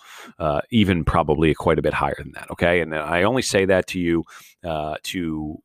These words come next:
give you an impact. I don't say that to brag. And to be quite honest, I haven't even made the money yet. So I can't even, there's nothing to brag about. I'm in the process of acquiring that revenue. Uh, but I wanna show people how to make that happen.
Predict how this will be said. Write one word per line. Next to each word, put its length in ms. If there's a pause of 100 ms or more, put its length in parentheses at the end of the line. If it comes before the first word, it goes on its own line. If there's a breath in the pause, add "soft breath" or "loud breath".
(100)
give 200
you 380
an 220
impact. 600 (120)
I 180
don't 160
say 160
that 180
to 80
brag. 520
And 180
to 80
be 120
quite 220
honest, 260
I 40
haven't 220
even 200
made 220
the 80
money 240
yet. 220
So 160
I 40
can't 220
even, 260 (320 loud breath)
there's 140
nothing 280
to 80
brag 380
about. 240
I'm 100
in 60
the 80
process 680
of 240
acquiring 580
that 200
revenue. 380 (560 loud breath)
Uh, 200
but 140
I 40
wanna 180
show 260
people 300
how 140
to 60
make 240
that 180
happen. 300